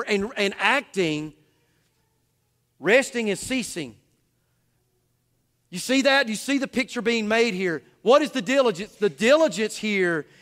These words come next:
is that we are holding fast to our connection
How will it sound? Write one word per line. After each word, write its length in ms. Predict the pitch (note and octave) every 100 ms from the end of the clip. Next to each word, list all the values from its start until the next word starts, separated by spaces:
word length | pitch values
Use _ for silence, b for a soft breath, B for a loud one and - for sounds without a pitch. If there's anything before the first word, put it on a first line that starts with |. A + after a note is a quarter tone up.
| b -
is 160 | A3
that 160 | F#3+ G#3
we 160 | G#3+
are 80 | G3
holding 800 | D3 F3 A#3 C#4 C#4 C#4 C4+ A#3 b b _ _
fast 760 | - B3 G3 D3 C3+ - - - _ _ _ _ _ _ _
to 200 | - F#3 - -
our 540 | G#3 A3+ B3+ C4+ C4+
connection 1080 | - - G3+ F#3+ G#3+ C#4 - - C#4+ D4+ B3+